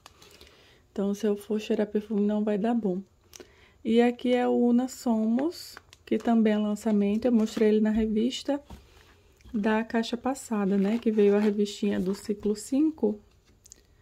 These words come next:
Ah, eu não vou resistir. Eu vou cheirar aqui, pelo menos na revista, que não vai ser tão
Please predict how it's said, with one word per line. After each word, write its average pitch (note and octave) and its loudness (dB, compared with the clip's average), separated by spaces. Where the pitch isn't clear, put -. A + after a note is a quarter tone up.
Ah, A#3 2
eu A#3+ 6
não A#3 4
vou B3 2
resistir. C4+ 0
Eu G#3 2
vou A3+ 0
cheirar A#3 0
aqui, A#3 -4
pelo A3+ 0
menos C4 4
na D4 4
revista, C4+ 0
que A#3 -4
não A3 0
vai A3+ 2
ser A3+ -4
tão A#3 -2